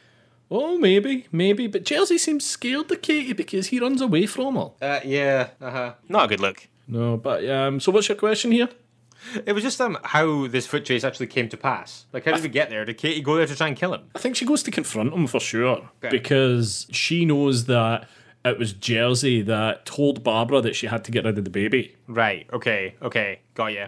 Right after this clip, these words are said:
Speaker 1: He gave her the "you're carrying the spawn of Satan" type <laughs> chat that no one wants to hear, quite frankly.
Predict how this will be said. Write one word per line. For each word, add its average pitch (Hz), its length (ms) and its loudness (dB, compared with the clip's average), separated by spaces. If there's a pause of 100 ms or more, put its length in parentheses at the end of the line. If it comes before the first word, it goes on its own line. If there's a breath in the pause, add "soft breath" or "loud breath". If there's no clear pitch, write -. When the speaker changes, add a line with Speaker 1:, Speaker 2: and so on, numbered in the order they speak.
(100)
Speaker 1:
He 156 240 2
gave 139 220 4
her 123 100 2
the 117 140 -6
"you're 117 340 -4
carrying 117 720 2
the 107 220 -2
spawn 113 340 -2
of 104 100 -8
Satan" 113 520 -2
type - 480 0
<laughs> - 40 -20
chat 117 420 -2
that 117 140 -6
no 120 120 2
one 160 320 4
wants 110 240 -2
to 110 80 -6
hear, 107 180 0
quite 101 260 -2
frankly. 110 520 0